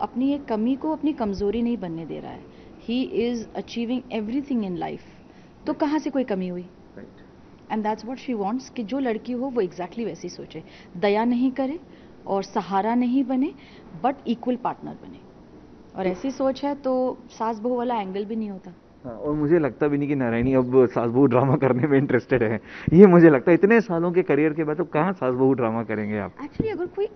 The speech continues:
Speaker 1: एकदम अच्छी तरह से सास बहू बनाएगा ना, तो
Speaker 2: Villain, villain वाला?
Speaker 1: हाँ, ऐसे वाला तो करने में मजा आएगा। But
Speaker 2: You, you, you really want to do, uh, negative? Because आपको कभी negative में देखा नहीं है नारायणी।
Speaker 1: कुसुम में क्या
Speaker 2: हाँ,
Speaker 1: था
Speaker 2: कुसुम में,
Speaker 1: नेगेटिव?
Speaker 2: लेकिन वो बहुत पुरानी बात हो गई अब। लेकिन पिछले इतने सालों में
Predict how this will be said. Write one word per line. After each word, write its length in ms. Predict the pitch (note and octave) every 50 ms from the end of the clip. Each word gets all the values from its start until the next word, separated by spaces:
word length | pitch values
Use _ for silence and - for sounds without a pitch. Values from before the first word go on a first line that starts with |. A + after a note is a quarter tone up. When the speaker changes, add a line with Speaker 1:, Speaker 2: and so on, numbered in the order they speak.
| - - - - -
Speaker 1:
एकदम 400 | - - - - - - E4 F4+ - - -
अच्छी 480 | - - - - - - - - F#4
तरह 220 | - - C#4 C4 C#4
से 140 | - D4
सास 280 | B3+ - B3+ A3+ A#3+ G#3+
बहू 220 | G3 A3+ A#3 B3
बनाएगा 460 | G#3 G3+ G#3+ G#3 G3+ G3 G3 F#3 F#3+ F#3+
ना, 280 | A#3+ C#4 C4+ G#3+ F3+ - - - - C3 C3+
तो 60 | D3+
Speaker 2:
Villain, 200 | F#3 G3+ G#3+ F3
villain 260 | D3 D3+ E3+ F3+ F3
वाला? 220 | D3 A#2 G2+ F#2+ G2
Speaker 1:
हाँ, 320 | - - G4 G4+ G#4 C4+ - F#3+
ऐसे 180 | F#3+ - A#3
वाला 240 | A3 G3 F#3 F#3+ D3 - - - - - - - - - - - - - - - -
तो 100 | D#4+ F#4
करने 240 | F4+ F4 D#4 C#4 C4+
में 100 | C4 B3+
मजा 280 | A3+ G#3 F#3+ G3 G3+ F3+
आएगा। 280 | E3+ E3 D#3 E3 D#3+ - -
But 180 | - - -
Speaker 2:
You, 180 | - D3 G3 C4+
you, 260 | A#3+ - F#3+ F3+ A#3+
you 200 | C4 - F#3 G3+ A3+
really 280 | G3+ G3+ F#3+ G#3 A#3+ B3+
want 180 | A3+ A3+ A3 F#3+ A#3
to 60 | A3
do, 400 | G3 G#3+ G#3+ G#3+ G#3+ G3+ - C3+
uh, 200 | D#3+ D#3+ D#3+ D#3+
negative? 540 | D#3 D3+ D3 D#3 D#3 - F3 F3 D#3+ D3 D#3
Because 280 | D3 F#3 F#3 D#3+ D#3 - -
आपको 280 | A2+ C3+ C3 - F#3+ F3
कभी 200 | F3 E3 F3 E3+
negative 340 | C#3+ C3 B2+ C#3+ D3 D3+ D3
में 140 | D3 C3+
देखा 280 | A#2 A#2+ A#2+ - C3+ B2
नहीं 100 | A#2 A#2
है 60 | A#2
नारायणी। 400 | A2 A2 G#2+ G#2 G#2+ G#2+ G#2+ G#2+
Speaker 1:
कुसुम 520 | - - - - - - C4 - - G#4+ A4
में 120 | A4+ A4+
क्या 180 | - - F#4+ F4+
Speaker 2:
हाँ, 160 | C#4 A3+ - -
Speaker 1:
था 40 |
Speaker 2:
कुसुम 260 | F4 - D#4+ E4 C4+ B3
में, 100 | G#3+ G#3
Speaker 1:
नेगेटिव? 220 | B3 A#3+ C#4 C4+
Speaker 2:
लेकिन 200 | A#3 F3+ - E3
वो 140 | G3+ A#3 A3+
बहुत 320 | E3 D3+ C#3 D3+ E3+ -
पुरानी 280 | - D3 C3+ A#2+ B2 B2
बात 220 | A#2 A#2 A2+ -
हो 60 | A2
गई 140 | G#2+ A2+ A2+
अब। 120 | C3+ E3 D#3+
लेकिन 180 | D#3 E3+ F3+
पिछले 340 | - - E3 - - A3 A#3+
इतने 180 | A3 - G#3 G3+
सालों 280 | - F3+ D#3+ E3 F3
में 180 | F3 F3+ G#3